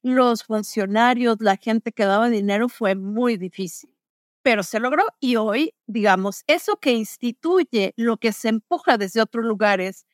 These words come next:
por fuera de la institución, abre campos de posibilidad.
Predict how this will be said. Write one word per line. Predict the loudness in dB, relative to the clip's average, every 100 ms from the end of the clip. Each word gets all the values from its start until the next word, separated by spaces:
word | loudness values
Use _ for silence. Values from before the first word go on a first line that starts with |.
| _ _ _
por | -2 -2 -6
fuera | -4 0 2 2
de | 2
la | -2
institución, | -6 -14 -12 -6 0 0 0 2
abre | 2 2
campos | 0 -2 0 -4
de | -4
posibilidad. | -8 -12 -12 -10 -10 -12